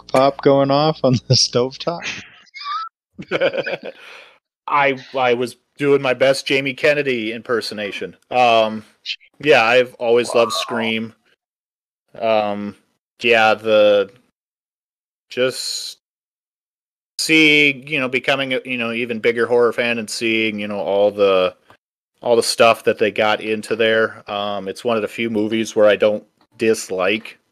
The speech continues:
Speaker 2: Matthew Lillard. Um, God, uh, David Arquette as Dewey
Speaker 3: Who
Speaker 2: is so
Speaker 3: does
Speaker 2: good.
Speaker 3: not like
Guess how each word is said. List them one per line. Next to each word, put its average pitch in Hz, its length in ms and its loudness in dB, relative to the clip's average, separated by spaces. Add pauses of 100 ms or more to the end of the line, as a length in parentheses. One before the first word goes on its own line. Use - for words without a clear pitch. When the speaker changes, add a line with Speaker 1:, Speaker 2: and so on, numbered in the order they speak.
Speaker 2:
Matthew 107 340 -4
Lillard. 117 440 0 (640)
Um, 95 480 -10 (800)
God, - 420 -14
uh, 92 520 -8 (160)
David 127 240 4
Arquette 113 400 4
as 107 160 -4
Dewey 110 480 0
Speaker 3:
Who 113 120 -6
Speaker 2:
is - 140 -6
so 107 160 0
Speaker 3:
does 95 40 -12
Speaker 2:
good. 98 260 6
Speaker 3:
not - 200 -10
like 92 120 -12